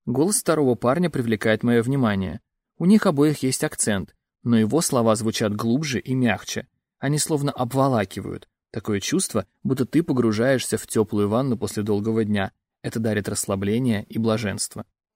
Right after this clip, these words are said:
Я захожу в зал через кухонную дверь. О боже, у меня сейчас потекут слюнки. Он одет в смокинг, чёрный галстук развязан и небрежно свисает с его шеи. Две верхние пуговицы белоснежной рубашки расстёгнуты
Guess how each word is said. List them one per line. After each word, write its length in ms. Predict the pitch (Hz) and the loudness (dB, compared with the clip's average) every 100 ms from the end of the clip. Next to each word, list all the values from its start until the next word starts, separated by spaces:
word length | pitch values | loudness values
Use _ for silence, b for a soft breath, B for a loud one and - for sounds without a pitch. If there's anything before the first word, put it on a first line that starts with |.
| _ _ - | _ _ 0
Я 180 | 131 | 4
захожу 360 | 196 175 120 113 | 4 4 2 0
в 40 | |
зал 180 | 113 135 | 2 2
через 260 | - 139 - | 2 -2 -2
кухонную 420 | 113 - 107 110 | -4 -2 2 2
дверь. 280 | 107 95 95 _ _ _ _ | 2 -2 -4 _ _ _ _
О 140 | 117 | -2
боже, 420 | 107 110 95 98 - _ | 2 0 0 -4 -8 _
у 80 | - | 0
меня 220 | 113 104 | 2 2
сейчас 360 | 123 117 110 - | 2 0 -2 -2
потекут 400 | 110 98 - 101 | -4 -4 -4 -4
слюнки. 500 | - 98 95 - - _ _ _ | -2 -4 -4 -8 -14 _ _ _
Он 140 | 131 | 2
одет 200 | 123 110 | 2 2
в 80 | - | 0
смокинг, 640 | - 113 117 170 170 160 - _ | 0 2 2 2 0 -4 -6 _
чёрный 360 | - 147 123 110 | -2 0 2 2
галстук 440 | 104 104 - 104 | 2 0 -2 -4
развязан 520 | 110 101 107 160 170 170 | -2 -2 0 0 0 -2
и 140 | - | 0
небрежно 480 | 123 104 107 117 123 | 2 2 2 2 2
свисает 460 | - 107 - 104 - | 0 -2 0 -2 -2
с 60 | |
его 180 | 110 113 | -2 -2
шеи. 480 | - - 98 - - _ _ _ | -2 -2 -2 -4 -12 _ _ _
Две 180 | 123 117 | 0 2
верхние 340 | 113 - 107 | 2 2 0
пуговицы 460 | 120 110 107 - 107 | 2 0 0 0 0
белоснежной 600 | 113 113 - 107 107 107 | 2 2 2 0 2 0
рубашки 400 | 104 139 - 117 | 0 -2 0 0
расстёгнуты 720 | 120 - 123 104 101 95 | 0 0 0 0 0 -4